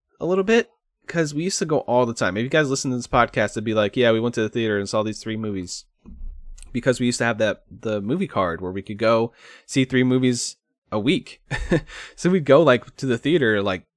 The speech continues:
eight to twelve times a month. You know, we'd see movies all the time. Big Dolby screen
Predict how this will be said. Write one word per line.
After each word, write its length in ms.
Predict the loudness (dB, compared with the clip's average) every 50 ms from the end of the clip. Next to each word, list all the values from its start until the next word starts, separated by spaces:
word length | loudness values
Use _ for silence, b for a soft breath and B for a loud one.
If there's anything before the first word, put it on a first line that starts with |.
| _ -4
eight 260 | -2 -2 -4 -4 _
to 100 | -8 -8
twelve 320 | -4 -2 0 0 0 0 -2
times 280 | 0 0 0 0 0 -4
a 60 | -4
month. 380 | -2 -2 -4 -4 -6 -10 -20 -20 -20 _ -4
You 120 | -2 0
know, 140 | 2 2 2
we'd 180 | 0 0 -2
see 180 | -2 -2 0 0
movies 320 | 2 2 2 0 -2 -4 -4
all 200 | -4 -4 -4 -4
the 80 | -4 -4
time. 380 | -2 2 2 2 2 2 -2 B B B B B B B 2
Big 360 | 4 4 4 4 0 -2 2
Dolby 580 | 4 4 6 6 4 4 4 4 4 4 2
screen 880 | 2 -2 -6 -6 -2 -2 0 2 2 4 4 4 4 4 4 2 0 -2